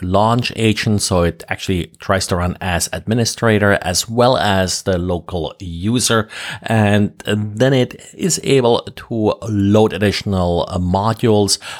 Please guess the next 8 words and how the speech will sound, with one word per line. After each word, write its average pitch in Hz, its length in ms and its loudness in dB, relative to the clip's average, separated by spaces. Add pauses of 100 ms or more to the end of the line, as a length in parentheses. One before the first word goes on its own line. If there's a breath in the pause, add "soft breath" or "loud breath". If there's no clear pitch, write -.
(100)
but 101 480 0
appears 151 360 0
the 117 320 0
main 131 440 -2
purpose 220 400 -2
of 120 240 0
this, 113 300 2
uh, 107 220 2